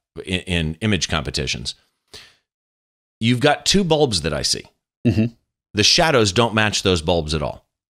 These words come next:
Speaker 2: Well, there's three bulbs.
Speaker 1: But even
Speaker 2: I
Speaker 1: there
Speaker 2: think, well, actually, that might be a, that might be
Speaker 1: See,
Speaker 2: a
Speaker 1: I, I
Speaker 2: glare.
Speaker 1: thought that the one that, that bright spot closest to us past the, it looks like a pipe across the ceiling. Um,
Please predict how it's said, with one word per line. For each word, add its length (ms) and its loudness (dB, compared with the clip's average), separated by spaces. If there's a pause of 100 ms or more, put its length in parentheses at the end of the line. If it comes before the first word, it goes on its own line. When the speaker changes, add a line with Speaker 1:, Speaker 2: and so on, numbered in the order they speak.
(1080)
Speaker 2:
Well, 100 4
there's 180 4
three 580 2
bulbs. 540 0 (1700)
Speaker 1:
But 120 0
even 280 4
Speaker 2:
I 40 6
Speaker 1:
there 220 4
Speaker 2:
think, 240 4
well, 180 4
actually, 260 2
that 80 4
might 140 2
be 120 4
a, 100 4
that 160 0
might 180 2
be 80 4
Speaker 1:
See, 40 6
Speaker 2:
a 60 4
Speaker 1:
I, 180 2
I 160 4
Speaker 2:
glare. 100 4
Speaker 1:
thought 160 4
that 120 -2
the 60 4
one 280 4
that, 160 2
that 180 2
bright 240 2
spot 320 2
closest 460 2
to 120 4
us 140 2
past 460 0
the, 160 2
it 100 0
looks 180 0
like 120 0
a 60 -2
pipe 280 0
across 300 0
the 80 -4
ceiling. 460 0 (720)
Um, 420 2